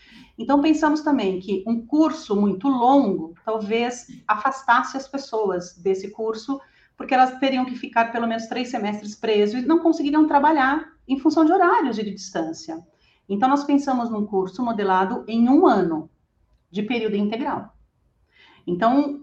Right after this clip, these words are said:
quem se matricula hoje sabe que ele vai ter um ano, um tiro curto, pra ter uma formação,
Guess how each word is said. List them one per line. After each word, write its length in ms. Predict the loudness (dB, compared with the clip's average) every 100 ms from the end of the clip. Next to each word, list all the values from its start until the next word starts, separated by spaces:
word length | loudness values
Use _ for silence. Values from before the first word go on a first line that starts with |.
| -12
quem 240 | -2 2 2
se 160 | 4
matricula 640 | 2 2 -2 -2 0 2 2
hoje 460 | 2 0 -2 -10
sabe 380 | -6 -2 -2 -2
que 100 | -4
ele 100 | -4
vai 140 | -4 -4
ter 280 | -6 -6 0
um 240 | 4 6
ano, 640 | 4 4 4 6 4 2 -8 _ _ _ _ _ _ _
um 80 | -4
tiro 300 | -2 0 0
curto, 680 | 4 4 4 0 -8 -10 -12 _ _ _ _ _
pra 140 | -2 0
ter 120 | 2
uma 160 | 0
formação, 800 | 0 -4 -4 -4 -2 0 -2 -6